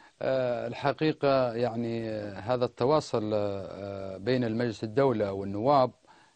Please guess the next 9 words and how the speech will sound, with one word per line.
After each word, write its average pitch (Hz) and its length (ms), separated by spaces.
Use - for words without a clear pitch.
يعني 107 340
ليس 127 320
بجديد، 107 680
آه، 98 180
منذ، 131 600
منذ 139 300
الانسداد 131 640
وفشل 113 720
تاريخ، 123 600